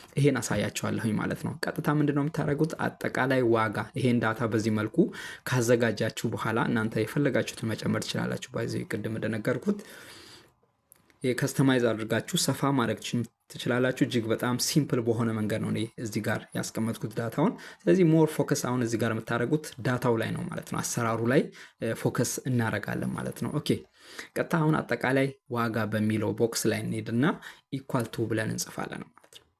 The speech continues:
equal to እንላለን። ቀጥታ በቀላሉ ምንድነው የምናደርገው? የ-፣ እሽጉን ዋጋ ሄደን ክሊክ እናደርጋለን ማለት ነው። እሽጉን ወይም ደግሞ እናንተ የአይተሙን ፕራይስ አስቀምጣችሁ ሊሆን ይችላል፣ ዩኒት ፕራይሱን ማለት ነው። ስለዚህ ለሳምፕል ነው ያስቀመጥኩት አሁን የእሽጉን ዋጋ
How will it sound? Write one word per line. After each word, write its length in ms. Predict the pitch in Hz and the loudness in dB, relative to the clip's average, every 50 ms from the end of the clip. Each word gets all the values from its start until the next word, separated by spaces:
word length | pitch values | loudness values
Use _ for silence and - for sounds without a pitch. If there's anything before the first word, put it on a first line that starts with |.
| _ _ _ | _ _ _
equal 280 | _ - - 117 107 | _ -8 -8 -8 -8
to 120 | - - 131 | -6 -6 -4
እንላለን። 460 | 120 117 120 127 135 143 151 175 190 180 - | -2 -2 0 0 2 2 2 2 2 0 -2
ቀጥታ 300 | - - 170 - - - 175 151 117 | -6 -8 -8 -6 -4 0 0 0 0
በቀላሉ 520 | 104 - 143 156 - 170 175 165 147 123 117 113 | 0 -2 0 0 2 4 4 4 4 4 2 0
ምንድነው 340 | 113 113 120 117 117 123 131 | -2 -4 -4 -2 -2 -2 -2
የምናደርገው? 500 | 139 147 151 156 156 160 156 180 185 208 - - - - - - _ - | 0 0 0 2 2 2 2 2 0 0 0 -6 -16 -20 -20 -16 _ -4
የ-፣ 340 | 123 123 127 139 165 185 - - _ _ _ _ - | 0 0 2 2 0 -2 -4 -8 _ _ _ _ -2
እሽጉን 460 | 147 - - - 170 151 143 147 147 | -2 -2 0 2 2 4 6 6 4
ዋጋ 280 | 131 120 120 120 110 - 143 | 4 4 2 0 0 -2 -2
ሄደን 300 | 156 127 123 117 127 127 120 | 0 0 0 0 0 -2 -2
ክሊክ 300 | - - - 127 - - | -4 -2 0 0 0 0
እናደርጋለን 560 | 117 113 123 - - - - - - - - | -2 -4 -4 -4 -4 -4 -4 -6 -6 -6 -6
ማለት 240 | - - - - - | -6 -6 -6 -8 -8
ነው። 120 | - - | -8 -6
እሽጉን 400 | - - - - 123 110 120 117 | -4 -2 0 0 2 4 4 2
ወይም 180 | 113 113 113 110 | 2 2 0 2
ደግሞ 160 | 120 120 165 247 | 2 4 4 4
እናንተ 320 | 180 131 120 113 110 117 - 120 123 | 4 4 2 0 0 -2 -2 -2 -2
የአይተሙን 560 | 120 117 127 127 117 113 - 123 120 120 117 117 | 0 0 0 0 -2 -2 -2 0 0 0 -2 -2
ፕራይስ 320 | - - 117 113 117 - - | -4 -2 -2 -2 -2 -2 -4
አስቀምጣችሁ 580 | 117 - - - 117 110 - 120 117 - - | -6 -6 -6 -6 -4 -4 -4 -4 -4 -6 -6
ሊሆን 200 | 117 117 117 120 | -6 -4 -4 -4
ይችላል፣ 220 | 120 120 - - 120 | -4 -4 -2 0 2
ዩኒት 260 | 123 120 120 113 - | 4 4 4 2 0
ፕራይሱን 440 | - - 117 117 117 120 - 123 120 | -2 -2 -2 -2 -2 -4 -4 -4 -4
ማለት 260 | 120 120 123 120 - - | -2 -2 -4 -4 -4 -6
ነው። 120 | 120 - 160 - _ - - - - | -6 -6 -8 -10 _ -20 -20 -20 -20
ስለዚህ 360 | - - - 127 113 123 160 - - - - - - - | -16 -8 -4 -2 2 4 4 2 2 -2 -14 -18 -10 -4
ለሳምፕል 440 | - 120 - 127 120 120 117 - 120 | -4 -2 2 2 2 2 2 2 2
ነው 100 | 117 113 | 2 2
ያስቀመጥኩት 580 | 110 - - - 117 113 113 110 - - - - | 0 -2 -2 -2 -2 0 -2 -2 -4 -6 -4 -2
አሁን 160 | 117 113 120 | -2 0 2
የእሽጉን 540 | 117 117 117 117 - - 113 117 120 117 117 | 2 2 2 0 -2 -2 -2 0 0 0 0
ዋጋ 220 | 113 120 117 107 | 0 0 -2 -4